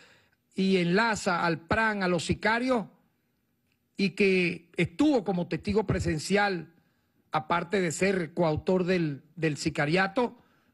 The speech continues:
me refiero a Glenn Castellano, eh,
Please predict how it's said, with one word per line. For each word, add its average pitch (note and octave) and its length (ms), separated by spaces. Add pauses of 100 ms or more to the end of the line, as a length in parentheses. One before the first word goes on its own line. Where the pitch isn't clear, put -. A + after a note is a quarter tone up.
(220)
me D3 120
refiero E3+ 320
a F#3+ 40
Glenn F#3 200
Castellano, G#3 720 (500)
eh, E3 480